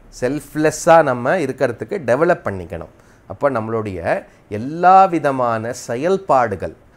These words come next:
வாழ்க்கையுடைய வழிமுறை எப்படி வாழணும் அப்படிங்கிற விஷயம் எப்படி அமைஞ்சிருக்கணும் அப்படின்னா, இது எல்லாம் என்னுடைய விருப்பு வெறுப்-, வெறுப்பின் அடிப்படையில் இல்லாமல், எதை நான் செய்யணும், எதை நான்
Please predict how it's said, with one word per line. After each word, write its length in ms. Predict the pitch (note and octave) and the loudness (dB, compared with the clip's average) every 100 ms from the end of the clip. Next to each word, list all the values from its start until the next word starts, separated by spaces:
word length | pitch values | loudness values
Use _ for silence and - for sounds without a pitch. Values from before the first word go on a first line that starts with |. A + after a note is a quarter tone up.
| _ - | _ -6
வாழ்க்கையுடைய 1120 | G#2 C3 E3 D#3+ D#3+ D3+ A#2 G2+ E2+ F#2 D#3+ A3 _ - | 2 2 2 0 0 0 0 -4 -4 -2 -2 -4 _ -4
வழிமுறை 560 | B2+ D#3+ G3 E3+ B2 | 0 0 0 0 -2
எப்படி 420 | G#2 A#2+ G#3+ G#3 E3 | -4 -2 0 2 2
வாழணும் 840 | G#2 G#2 C#3 E3+ E3 C3+ B2+ B2 G#2+ - _ | 0 4 4 4 2 0 -4 -6 -10 -20 _
அப்படிங்கிற 540 | G#3 - D3+ D#3+ F3 D3 | -6 -4 -4 -2 0 0
விஷயம் 320 | C3 D#3+ D3 | -2 -6 -6
எப்படி 300 | A#2+ F3 E3 | -6 -2 -2
அமைஞ்சிருக்கணும் 760 | C3+ D3+ D3 C3+ C3 A#2+ G#2 | -2 -4 -4 -4 -4 -6 -6
அப்படின்னா, 640 | F2+ F#2+ E2+ D#2 D#2+ B2 C3+ - _ | -8 -8 -10 -10 -6 -6 -8 -14 _
இது 200 | - B2 | -8 -4
எல்லாம் 360 | A2 F#2+ B2+ D3 | -4 -2 -2 -2
என்னுடைய 460 | A#2 A#2+ B2 A#2 A2 | -6 -6 -6 -6 -6
விருப்பு 680 | G#2 C3 F3+ F#3+ - A3+ | -6 -2 -2 -2 -4 -2
வெறுப்-, 680 | F#3+ D3+ D3 D#3+ - - - | 0 0 0 -4 -6 -20 -4
வெறுப்பின் 460 | C3+ C#3+ D#3+ - D3 | -2 -2 -4 -6 -6
அடிப்படையில் 600 | A#2+ B2+ C3 A#2+ A2 G2 | -6 -6 -6 -4 -4 -6
இல்லாமல், 640 | F2+ F2+ E2+ F2 C#3+ - - _ _ | -8 -8 -8 -8 -8 -10 -18 _ _
எதை 260 | A2+ C#3 F3+ | -2 0 2
நான் 300 | D3+ B2 G#2+ - | 2 0 -2 -8
செய்யணும், 540 | B2 C#3+ D3+ D#3+ A#3 - _ | -6 -2 0 0 -2 -10 _
எதை 220 | - A#2 C3 | -6 -2 -2
நான் 320 | G2+ G2+ | -4 -8